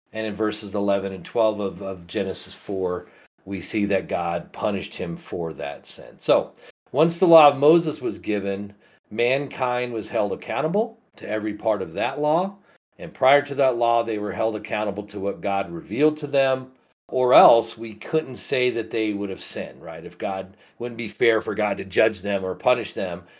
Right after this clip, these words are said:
if he didn't tell them what to do. So we have to reasonably conclude that he did that, uh, because as we saw earlier in First John three, verse four, sin is a transgression of the law. And we also see that,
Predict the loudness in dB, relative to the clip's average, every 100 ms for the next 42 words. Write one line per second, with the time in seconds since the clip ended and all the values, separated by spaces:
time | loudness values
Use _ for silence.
0 | -12 -8 -4 -4 2 2 2 -2 -4 -6
1 | -6 -6 -4 -4 0 0 0 -6 -6 -6
2 | -8 -8 -8 -12 -12 -6 -6 -6 -10 -12
3 | -8 -8 -6 -4 -4 -6 -12 -20 _ _
4 | _ -8 -6 -6 -4 -4 -2 -2 -2 -6
5 | 0 2 2 0 -2 -4 -6 -6 -8 -8
6 | -8 -6 -6 -8 -10 -10 -8 -8 -10 0
7 | 6 8 8 4 -10 -20 _ 0 4 4
8 | 2 0 2 2 0 -4 0 4 4 4
9 | -2 -2 -2 4 4 4 2 0 0 -2
10 | -6 -8 -2 0 0 -4 -6 -4 0 0
11 | -2